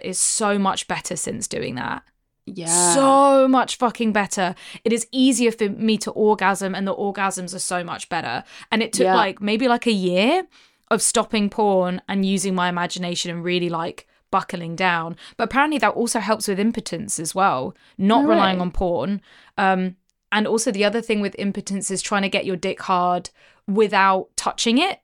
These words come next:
Speaker 1: So using your imagination and not touching your dick and, like, working the muscle there. And it's the same with
Speaker 2: Yeah.
Speaker 1: orgasms. I,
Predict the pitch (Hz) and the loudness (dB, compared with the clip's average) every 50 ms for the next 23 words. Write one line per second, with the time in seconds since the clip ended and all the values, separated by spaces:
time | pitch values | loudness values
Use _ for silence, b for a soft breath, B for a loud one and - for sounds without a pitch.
0 | _ _ _ - - 214 196 185 202 220 214 190 208 196 196 196 196 196 185 185 | _ _ _ -2 0 2 2 4 4 4 4 4 2 2 2 2 2 2 2 2
1 | 190 185 - 190 185 175 180 180 - - 175 175 170 - 190 190 b b b b | 2 0 -2 -6 -4 -4 -4 -4 -2 -2 -2 -2 -4 -4 -6 -8 b b b b
2 | b b b - 202 196 190 - - - - - - - 190 180 175 175 190 175 | b b b 0 0 2 0 0 -2 -6 -8 -6 -6 -6 -6 -6 -6 -4 -4 -4
3 | 120 - - 185 180 180 180 175 170 - - - - 180 185 185 180 175 180 - | -4 -4 -6 -4 -4 -2 -2 -4 -4 -8 -12 -14 -8 -2 0 0 0 0 -2 -4
4 | 190 180 170 165 175 170 165 - - - - - - 139 139 127 - - 208 b | -4 -4 -4 -4 -6 -6 -6 -8 -8 -8 -8 -4 -4 -2 -2 -2 -4 -8 -10 b
5 | b b b b b b b - 208 220 220 220 220 190 190 220 214 220 220 180 | b b b b b b b -4 -2 -2 0 0 2 2 2 4 4 4 2 2
6 | 165 202 214 220 214 196 185 175 180 175 170 170 - - - 226 | 2 2 2 2 2 2 0 0 -2 -6 -6 -8 -6 -4 -4 -4